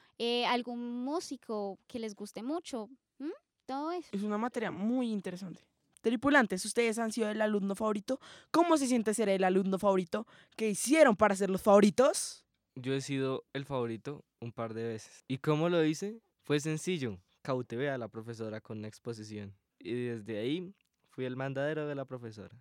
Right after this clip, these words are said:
Speaker 3: "Sandoval, suba y bájeme unos cuadernos". <laughs>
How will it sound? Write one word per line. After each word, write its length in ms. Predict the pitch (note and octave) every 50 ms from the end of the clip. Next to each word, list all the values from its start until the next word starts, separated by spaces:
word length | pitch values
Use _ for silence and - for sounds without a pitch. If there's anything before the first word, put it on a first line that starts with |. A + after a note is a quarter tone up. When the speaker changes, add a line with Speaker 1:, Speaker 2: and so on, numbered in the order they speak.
| _ _
Speaker 3:
"Sandoval, 560 | - F#3 G#3+ A3+ A3+ A3 G#3 G3+ G3+ F#3 -
suba 180 | - E3 E3
y 60 | D#3+ D#3
bájeme 340 | D#3 D3 D3+ D3 C#3 C#3
unos 180 | C3+ C3 C3 -
cuadernos". 440 | _ B2+ A2+ A2 - _ _ _ _
<laughs> 600 | - - - - F4+ - - G#4 - - A#4+ A#4